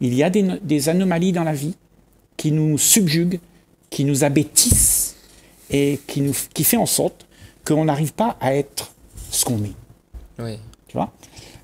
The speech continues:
Speaker 1: Donc on va les voir.
Speaker 2: Allons.
Speaker 1: Hmm.
Speaker 2: Euh, écoute, Guy Roger, moi, c'est vrai qu'avant, euh, voilà, c'est un peu une confidence que je fais aussi aux téléspectateurs. Euh, j'étais pas du tout comme ça.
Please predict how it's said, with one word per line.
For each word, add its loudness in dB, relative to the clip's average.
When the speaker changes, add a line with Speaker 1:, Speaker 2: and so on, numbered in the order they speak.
Speaker 1:
Donc 2
on 0
va 2
les 2
voir. -4
Speaker 2:
Allons. -12
Speaker 1:
Hmm. -4
Speaker 2:
Euh, -2
écoute, -6
Guy -2
Roger, -2
moi, -2
c'est 0
vrai 0
qu'avant, 0
euh, -2
voilà, -4
c'est -8
un -6
peu -10
une -6
confidence -8
que -14
je -8
fais -14
aussi -12
aux -10
téléspectateurs. -8
Euh, -6
j'étais -4
pas 0
du -2
tout -6
comme -4
ça. -10